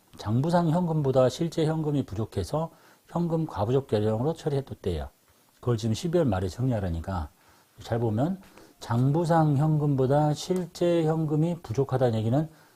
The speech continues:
장부가 많았죠. 그러면 장부가 많으면 우리가 장부가 많기 때문에 장부를 이렇게 제거했겠죠. 이렇게 현금. 우리가 알고 싶은 건 얘가 아니라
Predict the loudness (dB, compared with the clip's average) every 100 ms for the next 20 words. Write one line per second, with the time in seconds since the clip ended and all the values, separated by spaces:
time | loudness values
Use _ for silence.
0 | -20 -20 -8 0 2 2 2 2 0 -2
1 | -2 -4 -4 -4 -2 -6 -10 _ _ _
2 | _ _ -6 -2 0 -2 -2 -2 2 2
3 | 2 0 0 0 0 -4 -6 -4 -2 -2
4 | -4 -10 _ _ _ _ _ -8 -4 0
5 | 2 0 -2 -18 _ _ -8 -6 -6 -6
6 | -2 0 -2 -4 -4 -4 -2 -4 -4 -6
7 | -4 -2 -2 -2 -4 -4 -6 -6 -6 -4
8 | -2 -2 -2 -2 -6 -12 _ -20 _ -20
9 | _ _ _ -14 -6 -2 0 0 -2 -2
10 | -2 0 2 2 2 2 2 0